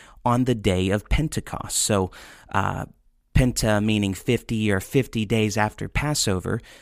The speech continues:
Pentecost is referring to, um, the, that specific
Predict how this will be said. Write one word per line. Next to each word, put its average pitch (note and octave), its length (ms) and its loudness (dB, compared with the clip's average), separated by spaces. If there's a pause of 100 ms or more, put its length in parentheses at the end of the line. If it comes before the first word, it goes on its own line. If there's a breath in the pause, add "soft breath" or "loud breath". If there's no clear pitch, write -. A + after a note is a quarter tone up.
(320 loud breath)
Pentecost - 760 2
is G2+ 180 -2
referring A2+ 540 0
to, F2+ 480 -2 (460 loud breath)
um, G2 380 -6 (760)
the, A2+ 220 4 (240)
that A2+ 260 2
specific - 600 0